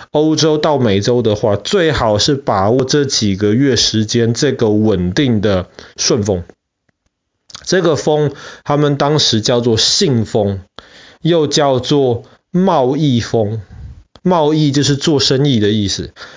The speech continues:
因为他们当时要把非洲的东西运到美洲去卖嘛，所以这个就叫做贸易风。他们每年都要算好。然后呢，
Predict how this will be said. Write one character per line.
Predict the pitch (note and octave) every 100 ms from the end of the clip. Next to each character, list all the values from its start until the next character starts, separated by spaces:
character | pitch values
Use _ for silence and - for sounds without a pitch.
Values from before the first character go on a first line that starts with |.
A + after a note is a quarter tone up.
| -
因 | D3
为 | D#3
他 | C3 D3+
们 | D3+
当 | D3 D3
时 | C#3 C3
要 | C#3 B2
把 | A2+ G#2
非 | C3+ C3
洲 | C3+
的 | C3
东 | A#2+ A#2+
西 | A#2 A#2+
运 | C3 C#3+ A#2+
到 | B2
美 | G#2 F2+
洲 | F2 A2
去 | A2
卖 | A#2 C3 F2+
嘛， | C#2 - _ - - -
所 | -
以 | B2+
这 | B2+
个 | A#2+
就 | A#2+
叫 | B2
做 | A2+
贸 | A#2 D3 B2 A#2
易 | A#2 G#2
风。 | - F#2+ F2 - - -
他 | -
们 | C#3+
每 | C#3+ A#2+
年 | A#2
都 | C3+
要 | C3+
算 | - C#3+ G2
好。 | F2 - - _ _ _ _ _ _ _ _ _ - -
然 | C#3+ D#3+
后 | F3 G3+
呢， | F#3 F3